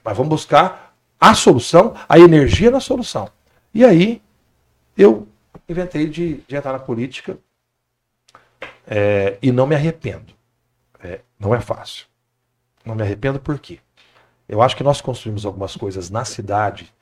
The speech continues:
e agora eu tive a oportunidade de construir algumas coisas no, no estado de São Paulo, que foi um aprendizado. Imagina, é, eu consegui ser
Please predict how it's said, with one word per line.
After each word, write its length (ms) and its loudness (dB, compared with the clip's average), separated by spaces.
e 80 0
agora 240 4
eu 60 0
tive 120 -6
a 40 -6
oportunidade 420 -8
de 60 -16
construir 320 -12
algumas 260 -12
coisas 300 -12
no, 160 -6
no 340 -8
estado 300 -6
de 60 -14
São 120 -14
Paulo, 460 -2
que 100 -10
foi 160 -2
um 40 4
aprendizado. 600 -4
Imagina, 380 -10
é, 520 -6
eu 80 -6
consegui 580 -4
ser 400 -2